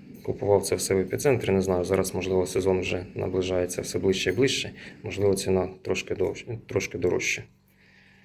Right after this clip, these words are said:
Тут є різьба. Тобто вставляється ця палиця та накручується. Нічого складного, дуже зручно. В цьому році, я думаю, буде набагато все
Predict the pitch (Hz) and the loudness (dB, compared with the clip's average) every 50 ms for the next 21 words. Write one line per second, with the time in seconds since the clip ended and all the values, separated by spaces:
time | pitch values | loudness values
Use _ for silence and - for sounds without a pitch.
0 | _ _ _ _ _ _ _ _ _ - - - - - - - - - - - | _ _ _ _ _ _ _ _ _ -20 -20 -20 -20 -20 -20 -20 -20 -20 -20 -20
1 | - - - - - - - - _ _ - _ _ _ _ _ _ 120 110 - | -20 -20 -20 -20 -20 -20 -20 -20 _ _ -20 _ _ _ _ _ _ -4 -2 2
2 | 104 101 95 98 95 110 117 165 170 147 - - - - - _ _ _ _ _ | 2 4 4 4 2 4 4 4 4 4 2 -4 -10 -18 -20 _ _ _ _ _
3 | _ _ _ - - - - - - - - - - - - - - - - - | _ _ _ 0 0 0 -4 -8 -14 -8 -4 -4 -2 -2 -2 -4 -6 -8 -12 -18
4 | _ _ _ _ _ _ - - 117 - - - - 101 98 98 101 95 92 - | _ _ _ _ _ _ -12 -12 -8 -8 -8 -6 -2 0 2 4 4 4 4 2
5 | - - 113 113 - 143 135 107 98 - - - - 98 92 90 - 107 - - | -4 -6 -6 -4 -2 0 0 0 0 -2 -6 -4 -4 -4 -4 -4 -6 -10 -10 -8
6 | - - 113 - - - - - _ - 98 95 - - 104 95 - - - 101 | -10 -10 -10 -10 -12 -16 -18 -16 _ -8 -6 -4 0 0 0 0 0 -2 2 4
7 | 104 - 139 139 127 117 - - - - - - - 101 95 - 101 92 98 110 | 6 8 8 8 6 4 2 2 0 0 0 0 0 0 -2 -2 -4 -4 -2 -2
8 | 127 135 - - - 107 98 - - _ - - - - - - - - - - | -2 -2 -2 -4 -4 -6 -8 -10 -16 _ -20 -20 -20 -20 -20 -20 -20 -8 -4 -2
9 | 101 95 98 98 110 107 - - 104 101 - 95 95 95 95 92 95 92 95 95 | 0 0 2 2 2 0 0 0 -2 0 2 2 2 2 2 2 0 0 2 0
10 | 92 87 85 92 95 95 90 - - - - - - 95 90 85 | 2 0 0 2 2 0 0 0 -4 -6 -6 -4 -2 -2 -2 -2